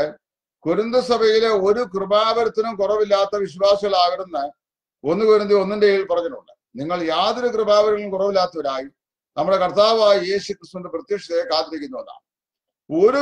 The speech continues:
കൃപാവരത്തിലും കുറവില്ലാത്തവരായി കാത്തിരിക്കുന്ന കൂട്ടത്തിലെ ഈ അപ്പന്റെ ഭാര്യയെ വെച്ചുകൊണ്ടിരിക്കുന്ന ഈ പുള്ളി ഉണ്ടായിരുന്നാണ് ഞാൻ മനസ്സിലാക്കുന്നത്. എന്ന് മാത്രമല്ല, പൗലോസ് കൊരിന്തിൽ ചെന്ന് സുവിശേഷം പറഞ്ഞപ്പോൾ രക്ഷിക്കപ്പെട്ട വിശ്വാസികൾ ഒരാളായി ഈ പാർട്ടി. അവനെക്കുറിച്ച്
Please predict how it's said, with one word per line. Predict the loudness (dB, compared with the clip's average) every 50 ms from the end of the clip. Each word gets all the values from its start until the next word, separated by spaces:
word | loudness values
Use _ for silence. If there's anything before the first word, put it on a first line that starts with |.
| 2
കൃപാവരത്തിലും | 2 2 4 4 6 6 4 4 4 0 0
കുറവില്ലാത്തവരായി | 2 0 2 2 2 2 2 0 0 -2 0 2 0 0
കാത്തിരിക്കുന്ന | 0 0 -2 -2 -2 -4 -8 -6 -6 -6
കൂട്ടത്തിലെ | -6 -6 -8 -8 -10 -10 -10 -10 -10 -10
ഈ | -10 -10 -10 -12 -10 -8 -8
അപ്പന്റെ | -8 -4 -4 -4 0 0 0
ഭാര്യയെ | 2 2 2 2 0 0 -2 -2
വെച്ചുകൊണ്ടിരിക്കുന്ന | -6 -6 -6 -6 -6 -6 -8 -8 -8 -6 -6 -6
ഈ | -6 -8 _
പുള്ളി | -10 -8 -2 -2 -2
ഉണ്ടായിരുന്നാണ് | 0 0 -2 -2 -2 -4 -4 -4 -4 -6 -8 -14 _ _ _ _ _ _ _ _ _ _ _ _
ഞാൻ | -8 -2 0 0 2 2 0 0 -2 -4 -4
മനസ്സിലാക്കുന്നത്. | -4 -4 -2 0 0 0 0 -2 -6 -12 -16 _ _ _ _
എന്ന് | -8 -4 0
മാത്രമല്ല, | 0 2 2 4 4 4 4 4 2 0 0 -4 _ _ _ _ _ _ _ _ _ 2
പൗലോസ് | 2 4 4 6 6 8 6 6 4 2 -2 0 2
കൊരിന്തിൽ | 0 0 0 -4 -4 -4
ചെന്ന് | -4 -4 -4 -4 -4 -4
സുവിശേഷം | -6 -6 -6 -4 -2 -2 -2 -2 -2
പറഞ്ഞപ്പോൾ | -4 -4 -4 -8 -6 -6 -6
രക്ഷിക്കപ്പെട്ട | -6 -8 -8 -6 -6 -4 -4 -2 -2 -2 -2 -4
വിശ്വാസികൾ | -2 0 2 2 2 2 0 -2 0 2 2
ഒരാളായി | 2 2 2 4 4 4 2 0 -4 -10 -12 _ -10
ഈ | -10
പാർട്ടി. | -4 -2 -2 -2 -2 -4 _ _ _ _ _ _ _ _ _ _ _ _ _ _ _ _ _ _ _ _ _ _ _ _ _ _ _ _ -2
അവനെക്കുറിച്ച് | 0 2 2 2 2 2 0 2 2 4 4